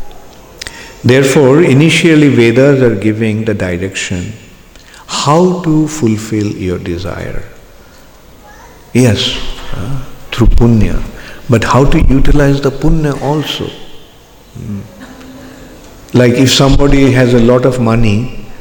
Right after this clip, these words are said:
but he gambles and loses the money. It happens. Many people, many rich people become paupers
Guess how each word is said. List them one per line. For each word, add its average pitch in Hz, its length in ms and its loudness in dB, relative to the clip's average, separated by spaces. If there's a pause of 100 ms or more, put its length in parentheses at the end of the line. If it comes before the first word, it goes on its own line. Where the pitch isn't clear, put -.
(380)
but 117 200 0
he 127 140 2 (1080)
gambles 110 840 0
and 104 340 -6 (480)
loses 104 540 -2
the - 120 -10
money. 92 260 -10
It 127 180 -4
happens. 151 460 -4 (200)
Many 156 240 -2
people, 127 440 -4 (100)
many 127 280 2
rich 135 300 0
people 104 320 -4
become 104 340 -8
paupers - 600 -8